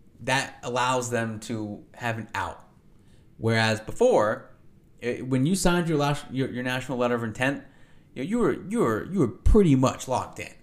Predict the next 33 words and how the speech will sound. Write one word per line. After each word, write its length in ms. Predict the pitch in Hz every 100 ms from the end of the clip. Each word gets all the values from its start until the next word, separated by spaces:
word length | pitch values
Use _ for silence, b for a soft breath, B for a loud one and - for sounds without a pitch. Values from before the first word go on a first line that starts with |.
| - b b b b -
And 240 | 123 120
if 180 | 117 120
you 120 | 196
wanted 300 | 156 175 175
to 80 | 151
transfer, 460 | - 202 202 110 110
you 120 | 120
had 140 | 139
to 60 | 127
go 140 | 131
sit 180 | 135 165
out 160 | 175 160
a 60 |
year, 280 | 107 104 -
and 160 | 117 117
there 80 | 131
was 160 | 131
no 300 | 131 143 139
N 120 | 123 135
I 140 | 131
L 160 | 135 127
deal. 320 | 104 95 98 - b b b -
Now 120 | 104
again, 400 | 120 160 120 113 - - - - - _ - - -
this 240 | 110 -
is, 220 | 117 120
this 160 | 117 113
isn't 340 | 131 127 120
breaking 280 | 127 123 127
news 160 | 143 -
to 60 |
anybody, 340 | 107 101 104 110
but 340 | 110 107 -